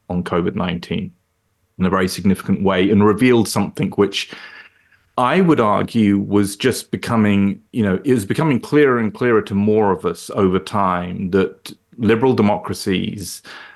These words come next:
um, it's not to say they're not a good idea, um, or, or they can never work, but liberal democracies are, are, were becoming hollowed out, or the institutions were becoming hollowed out.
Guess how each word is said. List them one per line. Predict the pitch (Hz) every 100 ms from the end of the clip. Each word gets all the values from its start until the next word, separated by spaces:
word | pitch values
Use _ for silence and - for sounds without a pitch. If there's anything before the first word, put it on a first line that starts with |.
| _
um, | 117 98 98 98 98 107 -
it's | -
not | 101 127
to | 117
say | 147
they're | 139
not | 120 -
a | 104
good | 113
idea, | 107 104 98 101 95 101 110 - _ -
um, | 101 98 104
or, | 107 101
or | 110
they | 107
can | 95 95 101
never | 98
work, | 95 110 107 98 -
but | - -
liberal | 104 110 147
democracies | 127 113 98 110 - 104 101 98 104
are, | 98
are, | 107 95 95
were | 113 107
becoming | 98 - - 101 95
hollowed | 92 - 131 113 104 98
out, | 98 92 -
or | 95
the | 95 110
institutions | 123 - 107 - 151 127 - 92 87 85 - - -
were | 98
becoming | 92 - 95 90
hollowed | - 95 90 92
out. | 92 95